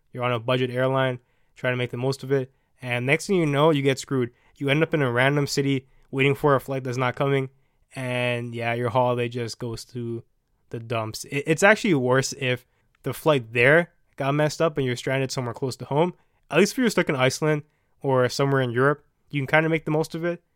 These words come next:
Try and do a little bit of extra sightseeing. It might cost you a little bit more money, but going home is delayed. For the people who were trying to go abroad, that sucks. You don't even get to cross the border and you just get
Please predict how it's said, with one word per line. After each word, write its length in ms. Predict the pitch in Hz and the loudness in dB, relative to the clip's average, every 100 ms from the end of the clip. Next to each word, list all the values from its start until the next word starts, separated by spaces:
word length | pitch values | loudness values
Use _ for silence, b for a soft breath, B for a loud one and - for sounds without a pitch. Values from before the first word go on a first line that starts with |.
| _ _ | _ _
Try 160 | - 139 | -6 -4
and 80 | |
do 120 | 139 135 | 0 0
a 40 | |
little 180 | 131 139 | 2 0
bit 140 | 131 | 0
of 100 | 120 | -2
extra 280 | 135 139 131 | -4 -4 -4
sightseeing. 520 | - 139 135 143 139 | -2 -2 0 2 2
It 40 | 135 | 4
might 160 | 160 | 2
cost 200 | 165 147 | 2 0
you 60 | 139 | 0
a 20 | |
little 140 | 135 | -4
bit 80 | 123 | -4
more 100 | 120 | -6
money, 280 | 120 120 117 | -4 -6 -6
but 340 | 117 123 120 - _ _ - | -10 -8 -10 -10 _ _ 0
going 240 | 147 135 | 2 2
home 200 | 143 151 | 2 2
is 80 | 170 | 2
delayed. 400 | 170 170 185 185 _ _ | 0 0 0 -2 _ _
For 140 | - | -2
the 60 | 143 | 0
people 340 | 190 196 208 | 0 4 6
who 60 | 175 | 6
were 80 | 151 | 4
trying 180 | 165 151 | 4 2
to 80 | |
go 300 | 123 131 151 | 0 2 4
abroad, 500 | 139 117 117 139 185 - _ _ _ _ | 4 0 0 2 2 0 _ _ _ _
that 220 | 131 123 | -2 -2
sucks. 260 | - 131 117 | 0 -4 -2
You 80 | 143 | 0
don't 80 | 151 | 0
even 160 | 135 | 0
get 160 | 135 131 | -4 -6
to 60 | |
cross 320 | 127 - 123 - | -8 -4 -4 -4
the 80 | |
border 360 | 127 123 123 123 | -6 -4 -2 -2
and 160 | 117 117 | -4 -8
you 80 | |
just 180 | 117 117 | -10 -12
get 180 | 120 117 | -12 -14